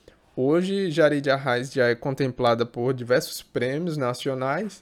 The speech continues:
tem alguns livros publicados, sendo republicados, como é o caso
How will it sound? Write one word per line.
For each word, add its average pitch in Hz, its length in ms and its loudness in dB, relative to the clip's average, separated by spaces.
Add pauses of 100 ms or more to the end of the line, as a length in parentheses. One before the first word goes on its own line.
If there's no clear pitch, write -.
tem 147 220 2
alguns 139 460 4
livros 180 360 4
publicados, 151 880 0 (480)
sendo 127 540 -6 (140)
republicados, 156 920 -2
como 143 200 -4
é 127 40 2
o 123 80 0
caso 120 460 -2